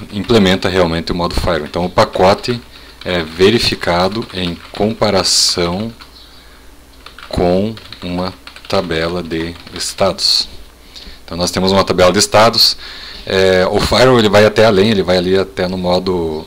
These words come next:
é, stateful inspection, que ele verifica também <clears throat> a, o conteúdo do pacote ali, ele pode ser mais avançado. É,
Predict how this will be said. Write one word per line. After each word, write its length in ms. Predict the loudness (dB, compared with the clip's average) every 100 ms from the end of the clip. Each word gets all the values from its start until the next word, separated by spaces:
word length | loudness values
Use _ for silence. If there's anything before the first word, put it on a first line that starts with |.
| -10
é, 320 | -8 -6 -6
stateful 540 | -4 2 2 2 -2
inspection, 520 | 0 2 2 2 0 -4
que 140 | -6
ele 240 | -6 -6 -10 -18 -20 -20 -4
verifica 460 | 0 0 0 0
também 500 | -2 0 -2 -2 -6 -10 -18 -20 -20 -20 -14
<clears throat> 320 | -8 -6 -8 -8
a, 680 | -4 -4 -4 -4 -6 -10 -12 -16 -16
o 100 | -12
conteúdo 460 | -4 -2 2 2 2
do 140 | -2
pacote 520 | -2 -2 2 2 2
ali, 120 | -2 -2
ele 120 | -2
pode 280 | -2 -2 -2 -4
ser 240 | -6 -4 -2
mais 220 | 2 2
avançado. 640 | 2 0 -2 0 0 -2 -12 -18 -18 -20 -20 -12
É, 420 | -4 0 2 2